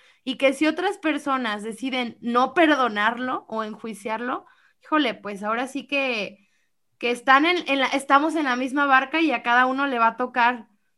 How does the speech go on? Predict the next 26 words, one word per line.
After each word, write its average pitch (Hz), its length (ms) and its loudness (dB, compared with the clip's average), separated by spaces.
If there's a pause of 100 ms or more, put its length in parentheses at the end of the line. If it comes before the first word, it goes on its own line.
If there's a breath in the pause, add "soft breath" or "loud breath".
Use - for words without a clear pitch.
(140)
pues, 285 200 2
dar 320 220 6
cuentas 339 380 0
de 320 80 -2
lo 233 140 -6
suyo, 190 360 -12
¿no? 208 180 -10
Me 262 120 -8
dice, 220 200 -12
"Pero 254 180 -8
es 254 120 -12
un 381 120 -6
pecado 311 420 -2
que 269 140 -8
Dios 247 240 -6
ya 247 180 -10
perdonó". 196 560 -12 (680 soft breath)
Entonces, 320 800 -4 (200)
me 262 200 -2
di, 302 220 2
me 269 140 -2
daba 320 300 2
cuenta 302 340 -2
que 277 80 -6
había 240 240 -2
personas, 277 680 -4